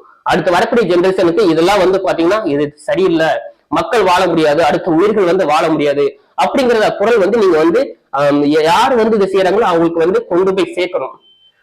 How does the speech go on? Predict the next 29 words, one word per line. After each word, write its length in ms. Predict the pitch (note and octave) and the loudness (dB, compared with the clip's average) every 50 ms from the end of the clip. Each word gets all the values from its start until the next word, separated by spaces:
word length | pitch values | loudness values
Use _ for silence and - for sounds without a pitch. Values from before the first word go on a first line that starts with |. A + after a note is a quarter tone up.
| _ _ | _ _
So, 40 | - E3+ | -2 0
இதற்குண்டான 440 | D#3+ E3+ F3+ F3 F#3 E3+ F3 E3+ D#3+ | 0 0 0 0 0 2 2 2 2
முடிவு 300 | D#3+ F3+ G#3+ C4 C4+ A#3+ | 2 2 2 2 2 2
எடுக்காட்டி 420 | G#3+ A3 G#3+ A#3 G#3 F3+ E3 F#3 G#3 | 2 2 2 2 0 0 2 2 2
அடுத்து 300 | G#3 D3+ D#3 F3 D3+ F3+ | 2 2 0 -2 0 0
வரக்கூடிய 340 | E3+ E3+ G3+ G3+ - G#3 G3+ F3 | -2 0 -2 -2 -2 -2 -2 -2
ஜெனரேஷன் 480 | D3 E3+ E3+ E3+ F3+ E3 E3+ G#3 G#3+ - | 0 -2 0 0 0 -2 -2 -4 -4 -4
கண்டிப்பா 440 | - E3 E3+ G3+ G3+ A3+ - - G#3 | -2 -2 -2 -2 -2 -2 -2 -2 0
வந்து 200 | E3+ F3 F#3 F#3 | 0 0 0 -2
கஷ்டப்படுவாங்க. 600 | F#3 F3 - - - D#3+ E3+ D#3+ D3+ D3 D3 F3 G#3 A3+ - - - _ - | -2 -6 -6 -6 -6 -4 -2 -2 0 0 0 0 -2 -2 -6 -12 -18 _ -6
எல்லாருமே 540 | C3+ D3 E3 G3 A#3 A3+ G#3 F#3+ G#3+ A#3 A#3+ G#3+ F#3 E3+ C3+ B2 | -4 0 0 2 2 2 2 2 2 2 2 2 2 0 -2 -2
குடிக்க 320 | - G3+ G#3+ A#3 A3 A3+ | -2 -2 -2 0 0 -2
தண்ணி 300 | F#3 - F3+ D#3+ F#3+ G3 | -2 0 0 0 0 2
இல்லாம 280 | F#3+ F3+ F3 F3+ G#3 G3+ | 2 0 0 0 0 0
அலைய 220 | D3+ D3 C#3+ D3 | 0 0 0 -2
போறோம். 300 | C#3 - B2+ A2+ - - _ _ _ _ _ _ _ _ _ _ _ _ _ _ _ _ _ - | -2 -4 -6 -8 -8 -10 _ _ _ _ _ _ _ _ _ _ _ _ _ _ _ _ _ -6
அவ்வளவுதான். 420 | A#2+ C3 D3 D3+ C#3 C3 A#2 - - - - _ _ _ _ _ _ _ _ _ _ _ _ _ _ _ _ _ _ _ _ - - - - - - | -2 0 0 0 0 -2 -6 -8 -10 -16 -20 _ _ _ _ _ _ _ _ _ _ _ _ _ _ _ _ _ _ _ _ -20 -18 -16 -14 -10 -6
நெ-, 340 | D3+ D3 D#3 C#4 A3+ A3+ F#3+ | -2 0 2 2 2 2 2
நிறைய 400 | D#3+ D#3 E3 E3+ F#3 G#3+ A#3 B3+ B3 | 2 2 2 2 2 0 2 2 2
இயற்கை 380 | G#3+ F#3+ G#3 G#3+ G#3 - A#3 | 2 2 0 0 0 0 0
வளங்கள் 300 | G3+ G3 F#3 F3 F#3 G3+ | 2 2 2 2 2 2
அழிஞ்சு 340 | F#3+ D#3 D3 D#3+ E3 F#3 F#3 | 2 2 2 2 2 0 0
போச்சு, 300 | E3+ F3 D#3+ C#3+ - D3 | 0 -2 -2 -4 -4 -4
நம்ம 220 | C3 C#3 C#3+ D3 C#3+ | -4 -4 -4 -4 -4
கண்ணு 240 | - D#3+ E3 G3 A3 A3 | -4 -2 -2 0 0 0
முறையே 220 | A3+ G#3+ G#3 A3+ | 0 0 0 0
நம்ம 160 | A3 G#3 G3+ F#3+ F#3 | 0 0 -2 -2 0
பார்த்துட்டு 320 | F3 E3 E3 F3 E3+ E3 | 0 -2 -2 -4 -4 -4
இருக்கோம். 280 | E3+ D#3 D3 C3+ B2 | -4 -2 -2 -4 -6